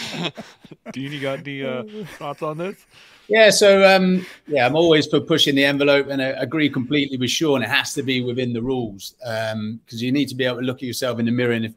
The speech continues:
Speaker 2: years to come and say that I did it and I did it the right way, whether you won or whether you came last. Uh, one thing, uh, going back to Tips earlier about, uh, well, and Sean, actually, there's two dis-, two distinctions. There's the game player and there's, there's the team player.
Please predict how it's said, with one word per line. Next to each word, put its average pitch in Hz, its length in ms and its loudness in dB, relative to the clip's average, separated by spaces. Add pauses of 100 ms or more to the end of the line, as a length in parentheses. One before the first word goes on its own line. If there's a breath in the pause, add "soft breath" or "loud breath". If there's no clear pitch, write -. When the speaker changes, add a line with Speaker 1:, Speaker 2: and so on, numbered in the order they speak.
Speaker 2:
years 120 400 -6
to 120 80 -12
come 120 280 -2
and 107 120 -6
say 110 240 -6
that 110 120 -8
I 110 140 -6
did 123 220 -6
it 120 140 -6
and 113 100 -14
I 113 100 -6
did 117 180 -8
it 113 120 -10
the 113 60 -12
right 120 240 -2
way, 113 160 -2
whether 123 220 0
you 127 140 0
won 135 220 0
or 123 80 0
whether 123 200 0
you 113 120 -2
came 113 340 -4 (180)
last. 107 480 -10 (440 loud breath)
Uh, 151 180 6
one 190 380 2
thing, 175 200 2
uh, 156 180 4 (120)
going 160 160 2
back 156 200 0
to 139 120 -8
Tips - 320 -4
earlier 170 240 0
about, 127 320 -4
uh, 135 180 -4 (140)
well, 143 220 -2
and 180 200 -2
Sean, 127 300 -2
actually, 120 300 -4
there's 120 160 -8
two 151 300 0
dis-, 123 260 -12 (100)
two 165 180 -6
distinctions. 127 640 -6
There's 117 220 -6
the 117 100 -10
game 160 300 0
player 185 300 0
and 139 120 -2
there's, 120 200 -6
there's 127 200 -12
the 123 80 -10
team 139 300 -6
player. 113 320 -4